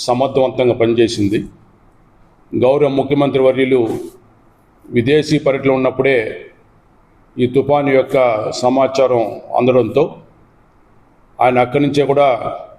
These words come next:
రెండు పర్యాయాలు టెలికాన్ఫరెన్స్ ద్వారా రాష్ట్ర అధికారులంతా కూడా అప్రమత్తం చేసి, ముందస్తు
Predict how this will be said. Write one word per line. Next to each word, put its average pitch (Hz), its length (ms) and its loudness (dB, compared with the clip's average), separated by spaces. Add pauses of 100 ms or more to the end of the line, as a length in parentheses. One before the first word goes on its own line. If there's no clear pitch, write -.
(140)
రెండు 127 280 4
పర్యాయాలు 123 580 2 (1000)
టెలికాన్ఫరెన్స్ 123 720 0
ద్వారా 120 260 2 (920)
రాష్ట్ర 131 520 0
అధికారులంతా 127 600 0
కూడా 120 140 4 (1120)
అప్రమత్తం 123 680 0
చేసి, 113 280 2 (960)
ముందస్తు 143 540 2